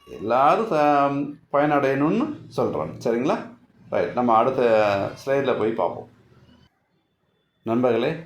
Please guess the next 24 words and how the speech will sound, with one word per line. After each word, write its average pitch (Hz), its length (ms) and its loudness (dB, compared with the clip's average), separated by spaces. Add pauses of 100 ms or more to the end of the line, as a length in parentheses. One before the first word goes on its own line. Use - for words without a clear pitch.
(160)
இன்னைக்கு 101 420 -4
கடைசியா 151 840 2
பார்க்க 117 260 2
போறது 123 1000 -4
ஒரு 165 360 -2 (160)
பிரேக் 139 300 2
அவுட் 117 200 0
ஸ்டாக். - 540 -4 (460)
இன்னைக்கு, 147 400 0
அஹ், 135 580 4
பிரேக் 170 180 0
அவுட் 139 240 0
ஆனது 113 460 -2 (280)
என் 123 320 0
எஸ் - 280 -4
டி 110 180 -2
எல். - 240 -6 (260)
ஒரு 156 380 2
மாசமா, 135 760 0 (1080)
ஒரு 131 260 0
மாசமா, 131 680 2 (540)
அஹ், 110 380 0
ஒரே 147 400 4
இடத்துல 117 380 0